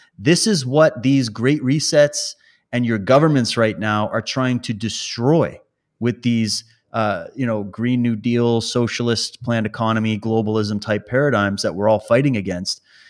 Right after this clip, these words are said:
is they're not just going after the economy. They're not just going after all the transhuman. They wanna get rid of all the players on the board, and they don't want people walking around with a sense of worth and value, because those people will become self-sufficient and won't wanna live in their farm.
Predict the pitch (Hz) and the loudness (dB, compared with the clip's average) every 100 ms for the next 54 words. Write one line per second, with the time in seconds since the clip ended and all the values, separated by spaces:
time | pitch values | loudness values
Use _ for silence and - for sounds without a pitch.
0 | _ _ 123 120 107 - - 131 117 135 | _ _ 0 2 0 -8 0 2 4 2
1 | 180 - 160 143 143 143 135 131 - 131 | 2 0 -2 0 2 2 4 0 0 0
2 | 131 - 117 110 110 110 95 92 113 135 | 0 0 -2 0 -2 -2 -4 -4 -4 -4
3 | 151 - 139 135 127 123 120 127 123 120 | -4 -2 2 2 2 2 0 0 2 4
4 | 120 117 87 117 120 120 - 120 113 120 | 2 0 2 2 2 0 -2 -4 -2 -2
5 | 117 - - _ 127 160 185 170 127 127 | -2 -6 -18 _ 4 6 6 4 4 4
6 | 87 113 131 131 120 117 117 113 104 - | 2 0 2 0 0 2 4 4 2 -2
7 | 127 135 143 123 - 123 120 117 107 101 | 4 6 6 2 0 0 0 0 -2 -4
8 | 95 98 120 131 _ _ 110 139 165 151 | -6 -6 -6 -10 _ _ -2 2 2 0
9 | 107 107 143 151 147 - _ _ - 151 | -6 -2 2 2 0 -6 _ _ -6 -2
10 | 131 113 120 127 120 104 123 131 113 107 | 0 2 2 2 -2 -2 0 0 -2 -4
11 | - 113 113 95 98 110 107 98 90 143 | -2 -4 -4 -6 -2 -4 -2 -4 2 2
12 | 151 113 110 120 101 120 131 131 - 120 | 2 0 -2 -6 -4 0 0 0 -4 -4
13 | 113 117 107 113 110 123 113 113 - 101 | -2 -4 0 0 2 -2 -2 -6 -2 -2
14 | - 120 - 87 117 123 123 107 123 135 | -2 -6 -6 -4 -4 0 0 4 4 4
15 | 123 123 113 110 117 123 120 127 127 - | 2 4 2 2 2 2 4 4 2 0
16 | 151 202 | 0 -2